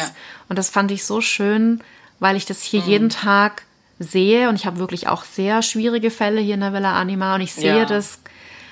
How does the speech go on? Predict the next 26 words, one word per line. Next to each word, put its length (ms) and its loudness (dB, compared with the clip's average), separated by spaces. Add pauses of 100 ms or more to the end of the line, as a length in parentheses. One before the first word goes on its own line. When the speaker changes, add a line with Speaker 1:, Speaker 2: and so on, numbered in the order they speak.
(260)
Speaker 2:
ich 100 -8
sehe 180 4
das 220 -2
jeden 240 2
Tag, 440 2
wie 100 -2
die 100 -6
Tiere 680 2 (640)
genießen 580 2
und 100 -2
viele 220 0
lieben, 420 -2
viele 240 -2
genießen 420 2
Liebe 720 2
und, 380 -2
und 120 -4
Aufmerksamkeit, 920 0
Speaker 1:
Ja. 80 -2
Speaker 2:
Schutz 460 -2
und 300 -4
voll, 360 0
immer 160 2
einen 100 2
vollen 320 -2
Napf 360 -2